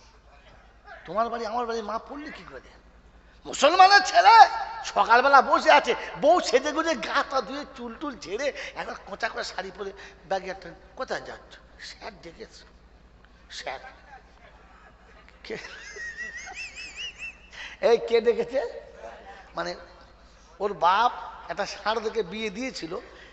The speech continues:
দেখেছে এ ষাঁড়ে হয় না, আর একটা ষাঁড় দেখেছে। কে ডেকেছে? ষাঁড়ে ডেকেছে, ষাঁড়ে। স্যারে কি রে? বোকা কোথাকার। তোমার বাড়ির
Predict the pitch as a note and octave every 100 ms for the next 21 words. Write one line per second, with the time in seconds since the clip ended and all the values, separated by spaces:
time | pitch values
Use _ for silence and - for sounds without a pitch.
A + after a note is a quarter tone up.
0 | - - A3 A#3+ A#3 A3+ D4 - C4+ C4+
1 | F#3 G#3 F#3 F3 A3+ - G#3 G3+ G3 -
2 | C3 - - - - - - - - -
3 | - - - _ - G3+ G#3 A3+ B3+ -
4 | - - - - A#2+ A2 - - - -
5 | - D#3+ G#3 G#3+ F#3+ E3+ F#3 F3+ C#3 D3+
6 | D#3 C3 - F3+ F#3+ G3 - - - -
7 | _ _ - - - - - - - -
8 | - - - - A#2 A2+ E3+ E3 - -
9 | A3 B3+ B3+ A#4+ G#4+ - - - - -
10 | - - - - _ - G3+ B3+ D4+ C#4+
11 | -